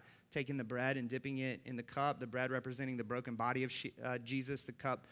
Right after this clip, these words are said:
representing his shed blood. We do that, um, as a collective proclamation of who he is and what he's done for us, as a remembering of his, his, uh, his death in our place. And so if you're a Christian, that meal is for you. We invite you to come momentarily. Um,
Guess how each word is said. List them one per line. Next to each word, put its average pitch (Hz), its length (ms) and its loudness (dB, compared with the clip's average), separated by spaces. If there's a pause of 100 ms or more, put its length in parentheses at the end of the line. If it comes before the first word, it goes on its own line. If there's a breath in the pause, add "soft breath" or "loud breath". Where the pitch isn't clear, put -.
(160 loud breath)
representing 127 540 -2
his 120 160 -2
shed 123 400 2
blood. 123 300 4
We 123 120 -2
do 127 200 0
that, 139 280 4 (320 loud breath)
um, 120 180 0
as 123 200 0
a 127 40 2
collective 127 560 2
proclamation 131 960 0
of 123 220 0 (120)
who 139 120 0
he 135 180 4
is 127 160 0
and 123 100 -2
what 120 140 -2
he's 120 200 -4
done 113 220 -2
for 135 160 -2
us, 143 220 2
as 120 160 -2
a 120 60 -2
remembering 120 720 -2
of 113 80 -6
his, 120 260 -4 (380 loud breath)
his, 123 260 -2
uh, 110 320 0
his 120 220 -6
death 120 340 0
in 131 80 -2
our 117 140 0
place. 123 560 -2 (160)
And 123 80 -8
so 135 100 0
if 117 80 -2
you're 143 120 2
a - 20 -2
Christian, 156 600 0 (100)
that 131 180 4
meal 139 240 2
is 131 100 -2
for - 200 -6
you. 123 280 2
We 127 140 -2
invite 120 300 2
you 123 140 2
to 113 60 0
come 127 320 -2
momentarily. 123 880 0 (380 loud breath)
Um, 120 400 0